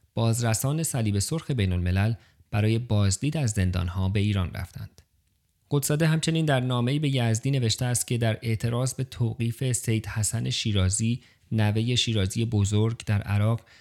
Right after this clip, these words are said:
تلاش می‌کند که از طریق سارت تلگرافی برای دولت عراق بفرستد.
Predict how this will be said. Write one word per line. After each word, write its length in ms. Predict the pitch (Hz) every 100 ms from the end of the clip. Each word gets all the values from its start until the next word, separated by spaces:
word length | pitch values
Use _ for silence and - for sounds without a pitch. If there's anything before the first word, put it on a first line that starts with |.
| -
تلاش 340 | - 123 139 139
می‌کند 360 | 127 131 127
که 120 | 131
از 140 | 113 -
طریق 360 | - 117 127
سارت 600 | 123 - 113 113 131 - - - -
تلگرافی 560 | 127 120 120 123 - 139
برای 280 | 123 107 113
دولت 400 | 117 98 98 110
عراق 380 | 104 101 87
بفرستد. 460 | 82 - 92 -